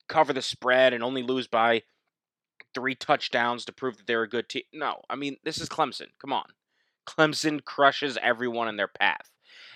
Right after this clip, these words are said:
And the only teams they don't crush are when they get a little bit sloppy, a little bit lazy, but it's certainly, uh,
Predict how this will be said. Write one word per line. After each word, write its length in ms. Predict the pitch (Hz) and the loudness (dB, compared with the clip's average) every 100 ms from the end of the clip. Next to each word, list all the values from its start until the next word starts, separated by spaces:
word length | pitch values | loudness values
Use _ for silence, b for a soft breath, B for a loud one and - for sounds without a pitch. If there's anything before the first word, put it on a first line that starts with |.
| B 104 | B -2
And 480 | 107 110 107 107 | 0 2 0 -2
the 100 | 113 | -4
only 180 | 127 151 | -2 -2
teams 360 | 143 151 135 120 | -4 -6 -4 -4
they 180 | 123 113 | -6 -4
don't 320 | 139 139 160 - | 0 0 0 -8
crush 540 | - 101 90 - - B B _ - | -2 0 0 -4 -10 B B _ 0
are 480 | 110 110 110 110 | 4 6 6 4
when 180 | 95 117 | 0 -2
they 100 | 120 | -2
get 240 | 113 127 113 | 2 2 2
a 40 | |
little 280 | 135 143 139 | 0 -2 0
bit 160 | 139 | -2
sloppy, 380 | - 127 120 131 | 0 2 4 2
a 40 | 120 | -2
little 160 | 123 | -2
bit 120 | 120 | -4
lazy, 360 | - 117 117 107 | -2 -2 -2 -6
but 160 | 95 110 | -6 -6
it's 120 | - | -4
certainly, 540 | 147 131 127 123 120 b b b _ - | -4 -4 -4 -4 -6 b b b _ -4
uh, 200 | 110 104 | -2 0